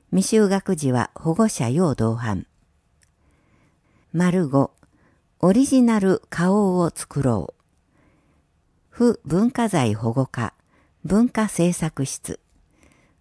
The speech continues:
定員、各回十から十五人。丸一から丸五。日時、八月九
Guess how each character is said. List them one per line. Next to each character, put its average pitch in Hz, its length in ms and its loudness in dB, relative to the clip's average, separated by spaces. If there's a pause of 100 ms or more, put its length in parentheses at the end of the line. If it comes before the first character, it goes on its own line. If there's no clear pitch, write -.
(180)
定 220 280 4
員、 185 320 0 (440)
各 226 300 -4
回 139 380 -4 (200)
十 226 240 0
か 131 160 -4
ら 107 140 -2
十 165 240 -2
五 107 180 -2
人。 117 240 -2 (1700)
丸 233 320 2
一 - 280 -4
か 165 160 -2
ら 101 160 -2
丸 131 300 -2
五。 120 220 -4 (1120)
日 175 360 -2
時、 - 260 -12 (640)
八 214 320 -2
月 247 280 -2
九 196 160 -4